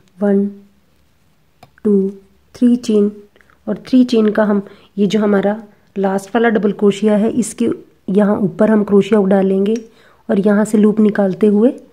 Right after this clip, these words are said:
slip stitch, और slip stitch बनाने के बाद यहाँ से one, two, three chain का एक double क्रोशिया, अपने work को ऐसे हम turn करेंगे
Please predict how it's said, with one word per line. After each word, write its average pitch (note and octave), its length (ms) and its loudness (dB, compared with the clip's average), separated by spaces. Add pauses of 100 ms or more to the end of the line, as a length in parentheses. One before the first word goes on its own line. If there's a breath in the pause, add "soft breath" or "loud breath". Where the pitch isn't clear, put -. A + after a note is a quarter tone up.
(320 soft breath)
slip G3 320 0
stitch, - 500 -14 (380 soft breath)
और G3+ 80 -2
slip A#3+ 280 0
stitch B3 300 -2
बनाने G#3+ 320 2
के G#3 120 -2
बाद F#3 260 0
यहाँ F#3+ 200 0
से G3 140 -2
one, G3 340 0 (240)
two, G3 240 0 (500 loud breath)
three B3 200 4
chain A3 280 2
का G#3+ 120 2
एक G3 180 -2
double G#3 200 0
क्रोशिया, G#3 400 -2
अपने A3 220 0
work G3 180 2
को G3+ 80 -2
ऐसे G3+ 180 -2
हम G3+ 180 0
turn G#3+ 340 0
करेंगे G3+ 520 -2